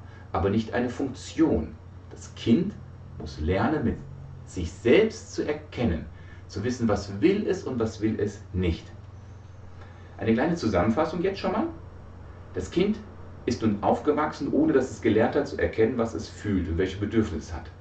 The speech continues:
So entsteht ein, eine narzisstische, eine bedürftige, eine hungernde Persönlichkeit. Zu welchem Ergebnis führt dies? Das Kind weiß nicht, was es wirklich will und was es als Persönlichkeit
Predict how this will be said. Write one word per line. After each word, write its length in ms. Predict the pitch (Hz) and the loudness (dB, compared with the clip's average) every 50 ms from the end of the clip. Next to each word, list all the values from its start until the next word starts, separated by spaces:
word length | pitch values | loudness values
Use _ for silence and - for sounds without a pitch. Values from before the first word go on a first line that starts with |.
| - - - - - - - - | -18 -18 -18 -18 -18 -18 -14 -4
So 320 | - - - 349 - - | 2 6 6 6 6 4
entsteht 460 | 98 98 - - 98 110 110 - - | 2 -2 0 2 2 2 0 0 -2
ein, 240 | - 90 98 107 110 - - - - - - - - - | -4 -4 -2 -4 -4 -6 -10 -16 -18 -18 -18 -14 -10 -6
eine 140 | 92 92 90 | -4 -2 0
narzisstische, 880 | 85 82 - - - - - 170 165 - - - - - 147 151 147 - - - - - - | 0 -2 -2 -4 -4 -2 0 0 0 0 -4 -2 0 2 2 2 0 -2 -6 -14 -16 -8 -4
eine 180 | 87 85 87 | -2 0 0
bedürftige, 880 | 85 85 87 85 82 - 123 147 170 165 - - - 135 131 139 127 - - | 0 0 -2 -2 0 4 6 8 8 6 6 2 -2 0 0 0 0 0 -2
eine 240 | 87 82 80 78 - - - | -2 -2 -2 -2 -4 -4 -2
hungernde 520 | - 147 170 170 156 143 139 131 123 120 113 | 2 4 6 6 6 4 4 2 2 0 0
Persönlichkeit. 680 | - 110 101 95 92 87 82 80 - - - 73 - - - - - - - - - - - - - - - | 0 -2 -4 -2 -2 -2 -2 -2 -4 -8 -12 -12 -12 -12 -14 -16 -18 -18 -18 -18 -18 -18 -18 -18 -16 -16 -10
Zu 120 | - 98 | -2 4
welchem 240 | 98 104 95 - 90 | 6 6 6 6 4
Ergebnis 440 | 82 76 - 80 82 85 107 113 - | 0 0 0 0 0 0 0 -2 0
führt 160 | - 131 - | 2 2 2
dies? 240 | - 165 175 - - - - - - - - - - - - - | 2 0 -2 -4 -10 -16 -16 -16 -16 -16 -18 -18 -18 -16 -10 -6
Das 160 | 92 - - | -6 -4 0
Kind 220 | - 123 117 107 | 2 2 2 2
weiß 280 | 95 92 87 85 - - | 2 2 0 0 -2 0
nicht, 400 | 92 113 165 202 202 - - - | 2 2 4 2 2 0 -4 -4
was 160 | 113 107 98 | -4 -4 -2
es 160 | 85 82 92 | -4 -4 -4
wirklich 320 | 95 90 - - 76 82 92 | -4 -4 -4 -6 -8 -2 2
will 200 | 104 120 - - | 4 4 6 4
und 100 | - 101 | 2 0
was 160 | 90 85 - | -2 -2 -4
es 80 | - - | -6 -6
als 180 | - - - | -8 -6 -4
Persönlichkeit 680 | - - - 101 101 113 120 113 - - 104 101 104 113 | -4 -2 -2 0 2 0 0 0 -2 -4 -4 -4 -4 -4